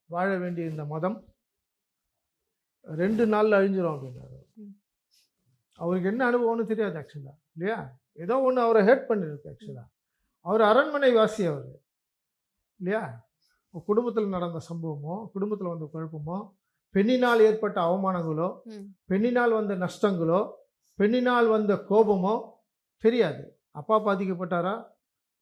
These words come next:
Speaker 1: இல்ல அம்மா பாதிக்கப்பட்டாங்களா, இவர் பாதிக்கப்பட்டாரான்னு தெரியல.
Speaker 2: ம்.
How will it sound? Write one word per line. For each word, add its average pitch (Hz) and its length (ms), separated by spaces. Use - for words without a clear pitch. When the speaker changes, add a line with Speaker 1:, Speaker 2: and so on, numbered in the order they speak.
Speaker 1:
இல்ல 170 180
அம்மா 208 260
பாதிக்கப்பட்டாங்களா, 175 760
இவர் 202 220
பாதிக்கப்பட்டாரான்னு 175 720
தெரியல. 156 340
Speaker 2:
ம். 202 220